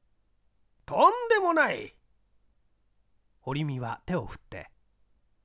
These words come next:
あゆばも時々骨董で悪儲けをするし、地道にしていれば大分貯めたろうが、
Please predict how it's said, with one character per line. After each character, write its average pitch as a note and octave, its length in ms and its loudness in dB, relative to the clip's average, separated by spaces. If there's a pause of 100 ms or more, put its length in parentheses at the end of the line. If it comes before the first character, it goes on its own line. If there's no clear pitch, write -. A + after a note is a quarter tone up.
(600)
あ G#3+ 180 6
ゆ C4 120 6
ば G#3+ 160 8
も G#3 200 2
時 B3+ 280 -2
々 D4+ 160 -2
骨 G#3 680 -4
董 A#3 200 4
で A3+ 220 2
悪 A3+ 320 0
儲 C#4 260 4
け G#3+ 140 -2
を G#3+ 140 2
す A3+ 100 -4
る A3+ 120 0
し、 - 240 -10 (520)
地 D3 160 -6
道 B3+ 320 -2
に C#4 240 0
し - 100 -14
て D4+ 180 -2
い D4+ 40 -2
れ D#4 100 -2
ば A3 240 2
大 B3 260 -2
分 E4+ 220 -4
貯 A3+ 160 -4
め D4 140 -4
た B3+ 100 2
ろ - 160 -4
う A2 40 -10
が、 G#2 240 -10